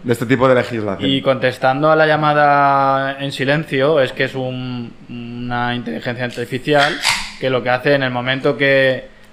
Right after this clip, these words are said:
Speaker 2: ve que alguien contesta, pasa la llamada a un, a un responsable del call center.
Speaker 1: Muy bien.
Speaker 2: Y por eso es una llamada silenciosa, que se dice.
Speaker 1: Sí.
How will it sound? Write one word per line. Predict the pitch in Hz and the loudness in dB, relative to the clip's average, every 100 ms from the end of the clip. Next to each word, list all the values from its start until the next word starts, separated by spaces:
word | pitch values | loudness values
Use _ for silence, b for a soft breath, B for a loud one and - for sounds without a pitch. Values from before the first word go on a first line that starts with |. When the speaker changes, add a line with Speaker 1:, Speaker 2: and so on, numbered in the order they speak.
| 135 | -2
Speaker 2:
ve | 156 165 | 2 4
que | 147 | 4
alguien | 135 143 151 | 0 2 0
contesta, | 147 151 151 185 185 190 220 - - - - _ - | 2 0 2 0 2 0 0 -4 -20 -20 -20 _ -2
pasa | 139 139 | 0 2
la | 135 | 0
llamada | 135 143 139 160 160 | 2 2 4 4 4
a | |
un, | 131 127 127 123 - - | 4 0 -4 -8 -12 -2
a | 131 123 | 2 4
un | 123 127 123 123 120 120 120 120 120 120 120 117 - | 4 0 0 -2 -4 -4 -6 -6 -8 -8 -10 -12 -6
responsable | 131 131 131 123 123 | -4 -2 -2 0 2
del | 135 127 | 2 0
call | 123 113 | -4 -6
center. | - 110 107 143 - - - - - - - - B B B B B - - - | -6 -8 -6 -8 -8 -18 -20 -20 -20 -20 -20 -20 B B B B B -20 -20 -16
Speaker 1:
Muy | 120 113 | -6 -2
bien. | 101 127 | 0 0
Speaker 2:
Y | 123 117 117 | 0 -2 -4
por | 113 | -4
eso | 113 113 123 | -6 -4 -2
es | 120 117 | -2 -4
una | 131 123 | -4 -2
llamada | 117 117 117 117 113 110 113 | 0 0 0 -2 -4 -6 -8
silenciosa, | 113 123 117 120 110 110 107 - | -8 -6 -6 -8 -8 -10 -14 -16
que | |
se | 127 120 | -12 -10
dice. | 117 - 98 - - | -10 -12 -20 -20 -6
Speaker 1:
Sí. | 110 | -4